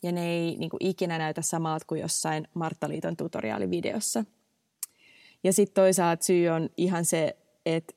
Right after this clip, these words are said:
mulla iskee välillä aika paha korkean paikan kammo. Ja mä asun siis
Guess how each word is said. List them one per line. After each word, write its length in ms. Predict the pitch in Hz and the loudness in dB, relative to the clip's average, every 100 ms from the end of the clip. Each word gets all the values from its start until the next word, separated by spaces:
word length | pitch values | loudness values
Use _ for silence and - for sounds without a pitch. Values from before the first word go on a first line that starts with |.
| - | -6
mulla 200 | 202 262 | -2 0
iskee 600 | - 214 - 185 175 170 - | 2 0 0 0 0 0 0
välillä 400 | 180 175 165 160 - | 2 4 2 0 -2
aika 220 | 214 202 | -2 -2
paha 180 | 170 170 | -2 -2
korkean 340 | 175 165 165 | -2 -2 -2
paikan 340 | 160 160 160 | -2 -4 -4
kammo. 400 | 156 175 180 196 202 _ - - | -2 -2 0 0 -2 _ -10 -2
Ja 80 | |
mä 120 | 170 170 | 0 2
asun 220 | 180 175 | 0 0
siis 380 | 156 156 - | 0 -2 -4